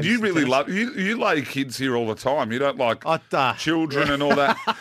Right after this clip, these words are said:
Speaker 2: Yeah, it's
Speaker 1: Halloween.
Speaker 2: It's Halloween.
Speaker 1: Yeah.
Speaker 2: You're not a big kid, man. Hey, uh, holiday lay bins. Right, first one. You can't get racing dot com in Robe.
Speaker 1: <laughs>
Speaker 2: Do you know that?
Speaker 1: Surprising.
Speaker 2: It's
Speaker 1: it
Speaker 2: not available on T V in Robe.
Speaker 1: Is it f-,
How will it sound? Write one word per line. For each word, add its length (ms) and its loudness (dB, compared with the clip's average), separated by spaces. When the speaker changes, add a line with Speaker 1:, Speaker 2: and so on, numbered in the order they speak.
Speaker 2:
Yeah, 140 4
it's 460 2
Speaker 1:
Halloween. 600 4
Speaker 2:
It's 100 0
Halloween. 640 4
Speaker 1:
Yeah. 180 -4
Speaker 2:
You're 160 0
not 140 2
a 60 2
big 240 -2
kid, 260 -2
man. 300 -4
Hey, 260 4
uh, 180 4
holiday 400 4
lay 200 4
bins. 300 -2
Right, 340 2
first 340 -2
one. 220 0
You 100 -6
can't 300 0
get 240 -2
racing 420 0
dot 240 -2
com 260 0
in 120 -2
Robe. 360 2
Speaker 1:
<laughs> 0 -
Speaker 2:
Do 80 -4
you 40 0
know 120 4
that? 280 0
Speaker 1:
Surprising. 440 -2
Speaker 2:
It's 140 0
Speaker 1:
it 60 -6
Speaker 2:
not 140 4
available 580 4
on 140 2
T 240 2
V 220 2
in 100 -2
Robe. 320 2
Speaker 1:
Is 120 -6
it 140 -8
f-, 160 -20